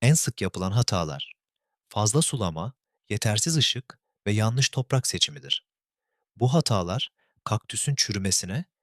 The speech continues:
veya sararmasına yol açar. Altın top kaktüsü, sabrın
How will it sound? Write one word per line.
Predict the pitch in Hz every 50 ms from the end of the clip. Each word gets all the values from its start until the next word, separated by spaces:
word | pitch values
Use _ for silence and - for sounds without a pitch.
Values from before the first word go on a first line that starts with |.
| _ _ _ _ 98
veya | 101 104 113 127
sararmasına | - - - 95 95 95 95 98 101 95 - - 104 95
yol | 87 78 71
açar. | 73 - - - - - - - _ _ _ _ _ _ -
Altın | - 107 113 - - 156
top | - - 110 - -
kaktüsü, | 95 87 - - - - - - 127 170 - _ _ _ _ _ _ _ _
sabrın | - - - 104 101 101 95 120 143 170